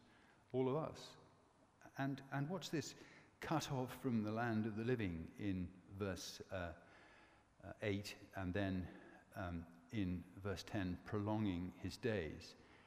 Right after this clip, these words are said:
and in eleven, after the suffering of his soul, he will see the light of life.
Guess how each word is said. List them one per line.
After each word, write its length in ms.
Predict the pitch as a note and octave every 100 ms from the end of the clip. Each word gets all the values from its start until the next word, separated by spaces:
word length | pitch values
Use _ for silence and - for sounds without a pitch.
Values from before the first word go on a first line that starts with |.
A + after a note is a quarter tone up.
| - -
and 140 | F#2+
in 100 | F#2+
eleven, 360 | F#2+ G2+ G2 E2+
after 300 | F#2+ B2 -
the 120 | A2 G2
suffering 440 | G2 E2 F2 F2
of 80 | D#2
his 140 | E2
soul, 360 | - E2+ E2 E2 - - - -
he 120 | G#2+
will 140 | G2 G2+
see 300 | - A2 G#2
the 120 | G#2
light 320 | A2 A2 -
of 120 | A2+
life. 400 | C3 C3+ F#2 -